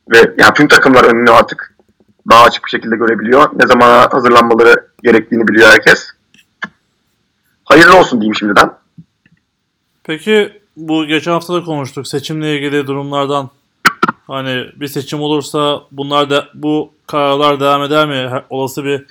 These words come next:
Speaker 2: federasyon başkan değişiminde, yönetim değişiminde?
Speaker 1: Yani bu açıkladıkları kararlara göre çok da seçim olacakmış gibi durmuyor. Yani ta-, açıklanan tarih de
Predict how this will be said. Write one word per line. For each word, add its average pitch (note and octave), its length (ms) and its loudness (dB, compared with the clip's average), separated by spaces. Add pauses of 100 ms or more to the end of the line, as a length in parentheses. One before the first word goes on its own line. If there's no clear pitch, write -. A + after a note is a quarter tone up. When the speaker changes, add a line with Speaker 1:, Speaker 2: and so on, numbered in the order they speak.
(420)
Speaker 2:
federasyon C3+ 520 -6
başkan C3+ 400 -6
değişiminde, B2+ 440 -8
yönetim B2+ 300 -12
değişiminde? C3 580 -10 (1500)
Speaker 1:
Yani D3 540 4
bu E3+ 160 4
açıkladıkları E3 640 2
kararlara F3 420 4
göre G3 280 2
çok F#3+ 240 -4
da F#3 120 2
seçim E3+ 280 0
olacakmış E3+ 460 2
gibi F3+ 380 2 (120)
durmuyor. E3 240 2
Yani C3+ 160 4
ta-, B2 200 4
açıklanan C#3 420 4
tarih C#3+ 360 4
de - 260 2